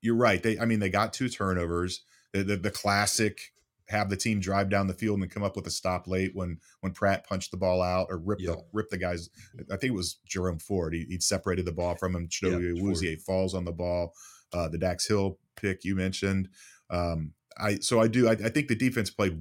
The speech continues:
Speaker 1: well enough to win that game. You're g-, probably gonna win with that effort in, in
Speaker 2: Yeah.
Speaker 1: most situations if you get a, if you get a halfway normal Joe Burrow.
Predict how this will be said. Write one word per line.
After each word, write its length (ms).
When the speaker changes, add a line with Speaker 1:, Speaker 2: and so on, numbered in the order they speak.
Speaker 1:
well 260
enough 520
to 100
win 240
that 220
game. 320
You're 140
g-, 100
probably 240
gonna 120
win 240
with 140
that 180
effort 320
in, 160
in 100
Speaker 2:
Yeah. 100
Speaker 1:
most 220
situations 560
if 120
you 80
get 160
a, 240
if 120
you 80
get 100
a 80
halfway 360
normal 360
Joe 240
Burrow. 400